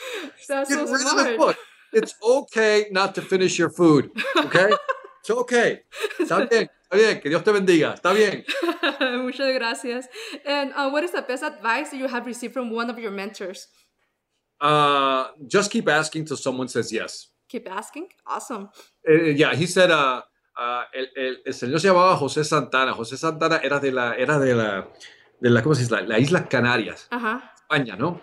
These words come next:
Speaker 1: Sí.
Speaker 2: Y el tipo hablaba con una voz muy, muy profunda, muy, you know, very bass, como Ricardo Monteblán, bien, bien así, bien, como si bien sofisticado, bien, tú sabes.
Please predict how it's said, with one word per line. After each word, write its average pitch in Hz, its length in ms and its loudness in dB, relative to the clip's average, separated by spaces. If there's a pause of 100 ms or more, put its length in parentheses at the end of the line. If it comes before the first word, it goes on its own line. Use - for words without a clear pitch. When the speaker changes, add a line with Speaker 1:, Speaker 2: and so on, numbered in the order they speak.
Speaker 1:
Sí. 214 400 -6 (300)
Speaker 2:
Y 135 140 2
el 127 140 2
tipo 196 240 2
hablaba 170 340 4
con 147 100 -4
una 139 140 4
voz 131 240 6
muy, 143 260 0
muy 156 260 -2
profunda, 123 480 0
muy, 135 180 4
you 120 100 -4
know, 120 140 4
very 139 220 6
bass, 135 360 4
como 104 280 -2
Ricardo 139 420 2
Monteblán, 135 640 4
bien, 120 260 2
bien 123 140 2
así, 117 220 -2
bien, 120 360 4 (540)
como 131 140 2
si 135 100 2
bien 123 200 2
sofisticado, 117 720 0
bien, 131 460 0
tú 175 100 -14
sabes. 101 260 -8